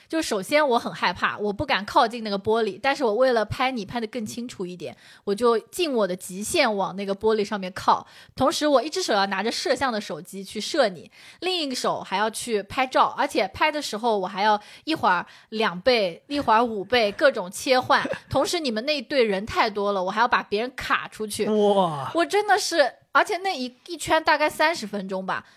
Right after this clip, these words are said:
Speaker 1: 完全没有停过，上面又巨冷，我就一直在坚持。我觉得我读书高考都没有这么努力。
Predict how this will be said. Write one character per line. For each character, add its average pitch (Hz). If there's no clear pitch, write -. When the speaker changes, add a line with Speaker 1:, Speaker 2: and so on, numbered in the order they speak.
Speaker 1:
完 226
全 226
没 214
有 208
停 190
过， 196
上 320
面 233
又 226
巨 294
冷， 202
我 247
就 339
一 403
直 233
在 254
坚 262
持。 185
我 214
觉 226
得 320
我 233
读 247
书 359
高 392
考 185
都 240
没 240
有 226
这 220
么 247
努 226
力。 202